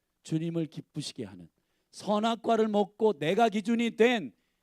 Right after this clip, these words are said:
자기의 소견에 오른 대로 행하는 사사시대의 악한 백성들의 형태가 아니라 주님이 나의 선하심이십니다."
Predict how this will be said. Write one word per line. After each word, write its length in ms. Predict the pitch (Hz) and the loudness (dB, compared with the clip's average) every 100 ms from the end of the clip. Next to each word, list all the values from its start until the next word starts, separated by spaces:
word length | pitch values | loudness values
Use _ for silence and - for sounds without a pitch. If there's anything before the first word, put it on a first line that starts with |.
| _ | _
자기의 880 | - 175 233 262 269 254 254 254 226 | -6 -2 -2 0 2 6 6 4 0
소견에 460 | - 214 214 220 | 0 0 4 2
오른 420 | 220 202 226 269 269 | 2 2 2 2 0
대로 160 | 277 | 0
행하는 340 | 262 240 233 240 | 2 0 -2 -6
사사시대의 920 | - 254 277 269 - 262 233 233 226 _ _ | -4 -2 2 0 0 0 2 0 -4 _ _
악한 720 | - 262 - _ - 269 254 226 | -6 -6 -6 _ -10 -8 -8 -6
백성들의 800 | 196 - - 214 202 185 190 190 | -8 -8 -10 -10 -8 -6 -4 -4
형태가 400 | 185 175 170 175 | -8 -10 -8 -8
아니라 340 | 143 151 156 - _ _ _ _ _ _ | -6 -6 -8 -10 _ _ _ _ _ _
주님이 380 | - 120 117 113 | -12 -10 -8 -8
나의 320 | 107 104 104 | -8 -8 -10
선하심이십니다." 1080 | 95 - - 92 95 - 87 85 - _ | -12 -14 -14 -12 -14 -18 -20 -20 -20 _